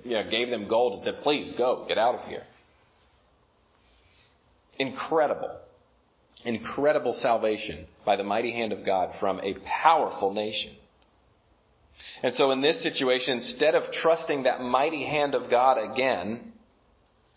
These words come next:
they were trusting the ones that the mighty hand of God had delivered them from. It's like, if you're ranking world superpowers in your head, you've got, in their minds, there's, like,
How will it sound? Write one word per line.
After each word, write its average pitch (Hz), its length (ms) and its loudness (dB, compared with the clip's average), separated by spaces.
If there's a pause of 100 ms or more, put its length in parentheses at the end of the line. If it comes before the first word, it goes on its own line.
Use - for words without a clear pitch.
(1300)
they 110 400 -2 (800)
were 110 120 0
trusting 107 680 0
the 104 100 0
ones 107 360 0
that 101 100 -2 (440)
the 104 100 -4
mighty 104 260 0
hand 104 220 -4
of 92 120 -6
God 101 220 0
had 98 140 -6
delivered 92 400 -2
them 82 240 -6
from. 98 280 -2
It's 80 200 -2
like, 113 340 0
if 120 100 -4
you're 123 160 2
ranking 139 540 0
world 135 420 2
superpowers 127 640 0
in 120 160 -2
your 107 200 0
head, 113 500 2 (640)
you've 120 140 -4
got, 123 420 4
in 117 280 0
their 135 140 4
minds, 123 280 4
there's, 110 100 -4
like, 107 200 4